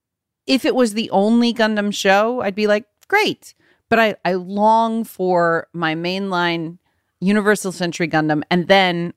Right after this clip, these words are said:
also I long to watch, um, Iron-Blooded Orphans, which I've heard so much about as soon as I finish, finish my Universal Century Watchdown. Um, so yeah,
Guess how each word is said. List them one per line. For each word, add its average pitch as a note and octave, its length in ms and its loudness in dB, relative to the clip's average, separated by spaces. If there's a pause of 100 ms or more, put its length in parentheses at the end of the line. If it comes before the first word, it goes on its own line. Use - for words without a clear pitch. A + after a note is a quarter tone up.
also F3 580 0
I D#3 80 0
long E3 480 0
to F3+ 100 -8
watch, D3 720 -2
um, C#3 560 -4 (800)
Iron-Blooded F#3 720 2
Orphans, C#3+ 680 -2
which D#3 180 -8
I've D#3 140 -6
heard D3+ 320 -6
so G4 540 0
much E3+ 300 -2
about B2 380 -8 (180)
as D#3 100 -2
soon G3+ 180 0
as F3 120 -4
I D#3+ 80 0
finish, D3 460 -2 (140)
finish G3 540 0
my D3 380 -2 (480)
Universal F3 840 -2
Century D3 520 -2
Watchdown. G#3 600 0 (480)
Um, F#3+ 560 0
so - 180 -8
yeah, E4 260 0